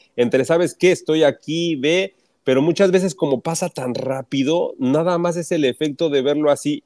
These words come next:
entre ojos, ¿no? Ya hasta el ver las cámaras de seguridad, hasta prestarles atención,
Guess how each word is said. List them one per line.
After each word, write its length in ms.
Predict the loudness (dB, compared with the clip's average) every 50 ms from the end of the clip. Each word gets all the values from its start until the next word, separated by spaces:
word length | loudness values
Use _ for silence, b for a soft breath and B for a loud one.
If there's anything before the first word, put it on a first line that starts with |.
| _ -6
entre 400 | -4 -4 -4 -4 -2 0 0 2
ojos, 400 | 0 0 -2 -4 -8 -8 -8 -6
¿no? 160 | -4 -4 0
Ya 180 | 2 2 4 4
hasta 220 | 2 2 0 0
el 180 | 0 -2 -4 -6
ver 280 | -2 0 0 2 2 0
las 180 | -4 -6 -6
cámaras 460 | -6 -4 -2 0 0 0 0 0 -2
de 60 | -4 -6
seguridad, 720 | -8 -8 -8 -6 -6 -6 -6 -4 -2 0 0 0 0 -2 -4 -6
hasta 240 | -10 -12 -10 -8 -10
prestarles 580 | -8 -6 -8 -8 -4 -2 -2 -2 -2 -4 -6 -6
atención, 640 | -8 -8 -8 -8 -10 -10 -6 -4 -2 0 0 -2